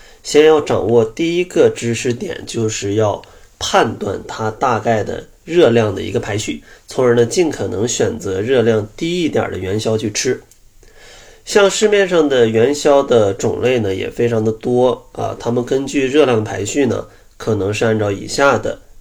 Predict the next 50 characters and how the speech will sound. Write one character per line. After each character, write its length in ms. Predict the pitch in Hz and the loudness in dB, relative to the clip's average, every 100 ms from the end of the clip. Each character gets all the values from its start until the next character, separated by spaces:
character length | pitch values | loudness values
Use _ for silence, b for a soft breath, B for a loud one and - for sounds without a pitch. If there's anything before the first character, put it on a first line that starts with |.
| - | -20
顺 260 | - 147 107 | 2 4 4
序 180 | - - | -2 -8
啊， 260 | - - - _ - | -8 -8 -10 _ -2
大 200 | 214 135 | 0 0
部 140 | 110 101 | -2 -4
分 180 | - - - | -6 -8 -8
啊 140 | 95 | -8
是 180 | - 110 | -6 -6
这 80 | 104 | -4
样 140 | 95 | -6
的。 100 | - - B B B B B | -8 -14 B B B B B
首 160 | 139 | 2
先 180 | 135 165 | 6 6
呢， 120 | 180 175 | 6 4
像 260 | 175 147 | 6 6
花 240 | - 160 160 | 6 4 6
生 200 | 160 156 | 4 4
馅 120 | 170 | 4
儿 120 | 131 | 4
跟 200 | 143 139 | 2 0
芝 220 | 139 156 | 0 2
麻 140 | 160 127 | 4 4
馅 160 | 147 | 4
儿 120 | 117 | 2
的， 140 | 101 - | 0 -2
它 120 | 117 | -2
的 100 | 110 | 0
热 220 | 120 135 | 4 4
量 260 | 110 107 98 | 4 2 0
是 320 | - 113 104 | -2 -2 -2
最 160 | 107 117 | 0 -2
高 200 | 98 95 | 0 -4
的。 120 | - - B B B B B | -6 -16 B B B B B
中 200 | 180 196 | 4 4
间 260 | 190 180 180 | 6 4 4
的 120 | 175 | 4
呢， 160 | 131 113 | 4 4
就 140 | 120 | 2
是 180 | 113 110 | 0 -2
紫 300 | - 117 151 | 0 0 0
薯 200 | 131 95 | 0 -2
跟 280 | - 113 113 | 0 0 0
豆 200 | 139 120 | -2 0
沙 240 | 117 120 | 0 0
馅 160 | 120 131 | 2 2
儿 140 | 104 | 2
的 180 | 104 85 | -2 -6
汤 200 | 110 107 | -4 -4
圆 100 | |
儿。 80 | 98 | -4